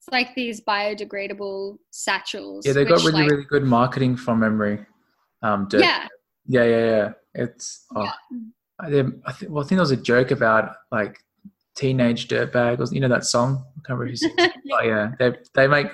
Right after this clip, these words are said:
Speaker 2: anyway, it's good marketing. Like, check out their site. It's really good. <laughs>
Speaker 1: Yeah, it's really cool. And, like, I mean, you would know this as well. The, the thing that makes an e-commerce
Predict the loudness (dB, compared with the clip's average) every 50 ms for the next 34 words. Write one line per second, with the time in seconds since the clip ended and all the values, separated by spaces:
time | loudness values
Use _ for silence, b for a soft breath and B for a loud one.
0 | -8 -2 2 4 4 4 2 0 -4 -2 0 0 2 4 2 2 2 0 -2 -2
1 | -2 2 2 0 0 0 -2 -4 -4 -2 0 0 0 0 -2 -4 -6 -4 -2 -2
2 | -2 -4 -4 -8 -8 -8 -6 -6 -6 -8 -8 -10 -2 0 0 0 2 0 0 0
3 | 0 -8 -18 _ _ _ _ B B B B B B B B B -2 0 0 0
4 | 0 0 -2 -2 -4 -6 -8 -10 -10 -6 -4 -4 -4 -4 -4 -6 -6 -6 -6 -6
5 | -8 -8 -8 -6 -4 -4 -2 -2 -2 -4 -4 -6 _ _ _ _ _ _ _ _
6 | _ _ _ _ _ _ _ _ _ -4 0 0 0 -2 -2 -6 -12 _ -12 -10
7 | -4 -2 0 0 0 -2 -4 -6 -8 -8 -10 -8 -10 -12 -12 -12 -14 -16 -12 _
8 | -8 -8 -6 -8 -8 -10 -12 -16 _ _ _ _ -16 -8 -6 -4 -4 -2 -4 -4
9 | -6 -10 -12 -10 -10 -10 -6 -4 -2 0 2 2 0 0 -2 -4 -6 -6 -6 -8
10 | -12 -10 -8 -10 -10 -8 -8 -8 -8 -8 -10 -10